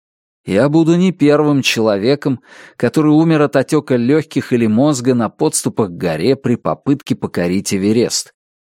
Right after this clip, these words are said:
Не могу представить, что еще может вызвать такую сильную головную боль и тошноту. Ж К сразу становится серьезным,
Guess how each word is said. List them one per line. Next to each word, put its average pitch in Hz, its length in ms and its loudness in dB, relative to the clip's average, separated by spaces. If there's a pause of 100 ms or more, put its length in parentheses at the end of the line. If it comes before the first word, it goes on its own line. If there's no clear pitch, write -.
(140)
Не - 160 -2
могу 196 380 0
представить, 170 680 -2
что - 320 -2
еще 160 480 0
может 95 380 -6
вызвать 98 420 -4
такую 92 340 -4
сильную 139 520 0
головную 95 480 -2
боль 107 260 0
и 101 40 -2
тошноту. - 840 -8 (1300)
Ж 85 260 -4
К 147 200 2
сразу 147 360 0
становится 147 580 0
серьезным, 107 800 -2